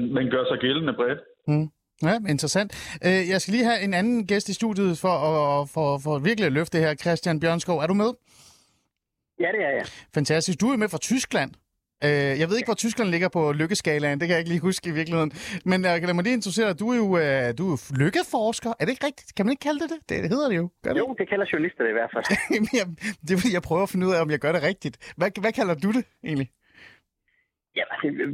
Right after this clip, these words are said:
Speaker 3: man må gerne kalde det lykkeforskning. Det er ikke det, det er ikke det, at det endte med at hedde.
Speaker 2: Okay, <laughs> det er det endte med at hedde. Men du er lykkeforsker, så jeg tænker, Christian, du må være ekstremt lykkelig, eller i hvert fald bevidst omkring, hvad der egentlig er lykke,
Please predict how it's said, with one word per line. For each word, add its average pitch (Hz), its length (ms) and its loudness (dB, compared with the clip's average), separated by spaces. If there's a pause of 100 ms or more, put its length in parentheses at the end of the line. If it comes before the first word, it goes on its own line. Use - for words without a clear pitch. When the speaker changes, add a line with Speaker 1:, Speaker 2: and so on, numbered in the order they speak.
Speaker 3:
man 151 160 0
må 135 80 -2
gerne 117 260 -2
kalde 104 200 -2
det 95 100 0
lykkeforskning. 82 600 -4
Det 123 40 0
er 120 40 2
ikke 120 200 -2
det, 120 200 -2 (360)
det 127 60 0
er 127 40 0
ikke 131 160 -4
det, 131 100 0 (300)
at 120 60 -4
det 117 160 0
endte 110 160 -2
med 95 80 0
at 87 60 -2
hedde. 78 260 -2 (240)
Speaker 2:
Okay, 151 340 2
<laughs> - 120 -16
det - 80 2
er - 40 -6
det 190 100 2
endte 170 100 0
med 156 80 0
at 147 60 0
hedde. 143 180 2
Men 165 100 -2
du 214 80 0
er 233 40 2
lykkeforsker, 196 600 0 (260)
så 180 100 0
jeg 185 100 2
tænker, 247 260 0
Christian, 185 280 0
du 190 60 0
må 240 100 0
være 156 120 2
ekstremt 196 420 0
lykkelig, 202 280 -2
eller 143 140 2
i 151 40 0
hvert 147 100 2
fald 147 140 -4
bevidst 170 340 0
omkring, 180 360 0
hvad 147 120 0
der 143 120 2
egentlig 170 280 0
er 139 60 2
lykke, 143 360 0